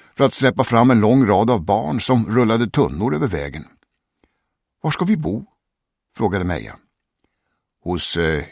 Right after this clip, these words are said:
Gete", förklarade Björn. "En av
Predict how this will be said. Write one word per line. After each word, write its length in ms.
Gete", 760
förklarade 420
Björn. 320
"En 240
av 240